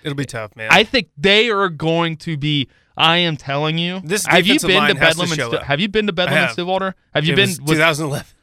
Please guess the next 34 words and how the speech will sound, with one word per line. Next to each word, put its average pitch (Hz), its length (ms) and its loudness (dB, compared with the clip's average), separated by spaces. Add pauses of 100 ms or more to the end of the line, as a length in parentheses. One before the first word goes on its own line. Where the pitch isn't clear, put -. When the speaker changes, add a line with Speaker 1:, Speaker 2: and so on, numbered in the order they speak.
(100)
Speaker 2:
You 170 100 2
went 180 140 2
to - 120 -8
two 156 60 -2
thousand 170 220 2
eleven? 165 340 2
Speaker 1:
<laughs> - 40 0 (760)
Yeah. 180 60 4
Speaker 2:
Okay, 160 160 4
so 160 260 0
in 147 100 -2
thirteen, 160 880 -2 (960)
I, 151 100 4
we 165 160 2
were 180 160 2
leaving 143 500 0
the 120 80 -4
stadium, 113 760 -2 (540)
and 151 140 4
I 147 200 2
have 160 220 0
never 135 640 0
felt - 680 -4 (260)
more 131 840 0 (580)
just 143 200 -2 (260)
walking 143 480 -2
around 135 680 -2
and 127 140 -2
the 120 100 -6
eyes 131 340 0
that 131 140 -2
were 120 120 -8
on 113 260 -6
you. 135 280 -2